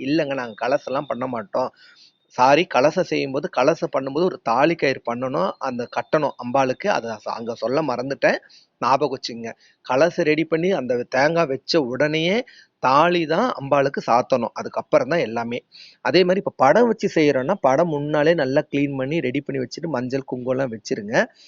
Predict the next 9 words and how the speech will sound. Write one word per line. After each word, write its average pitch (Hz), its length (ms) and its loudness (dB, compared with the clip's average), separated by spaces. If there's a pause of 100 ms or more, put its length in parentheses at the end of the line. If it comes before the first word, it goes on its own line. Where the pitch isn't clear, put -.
(180)
அதே 160 380 8
மாதிரி 147 240 2
தான், 135 160 -2
இதே 139 420 6
வழி 151 220 4
தான், 139 160 0
ஆனா 180 180 -2 (200)
கலசம் 147 420 2
கிடையாது. 117 460 -4